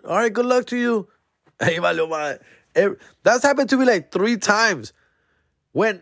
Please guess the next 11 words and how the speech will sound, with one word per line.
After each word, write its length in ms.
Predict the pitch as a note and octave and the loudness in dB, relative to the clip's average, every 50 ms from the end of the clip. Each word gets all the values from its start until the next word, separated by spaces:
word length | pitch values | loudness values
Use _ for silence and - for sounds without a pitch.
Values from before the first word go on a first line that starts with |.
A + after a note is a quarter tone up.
| _ _ D3+ | _ _ -6
the, 280 | D3 D3 G3 G3 F3+ E3 | 0 2 2 2 2 0
the 220 | D#3 D3 G3 G3 | 0 2 2 2
rules 380 | F#3+ G#3+ B3 C4+ C4+ C4 A#3+ F3 | 2 2 2 2 2 2 2 2
have 180 | A#3 G#3 F3+ | 2 2 2
been, 400 | F3+ A#3 B3 A#3+ G#3+ D#3+ A#2+ A#2+ _ _ _ _ _ _ _ _ _ _ - - - | 0 0 2 0 0 -2 -6 -14 _ _ _ _ _ _ _ _ _ _ -20 -20 -14
stick 420 | - - - - - B3 A#3 F3 | -12 -10 -4 0 0 0 0 0
to 120 | - - C4 | 0 0 2
your 100 | A#3+ G#3 | 2 2
guns, 440 | E3+ G3+ A3 A#3 A#3 A3+ F3+ C#3+ C3 | 2 4 4 4 4 2 0 -2 0
they 200 | B2 E3 E3+ D#3+ | 2 4 4 4
will 380 | D3 F3+ G#3 G#3+ G#3+ F#3+ - | 4 4 4 4 4 2 -2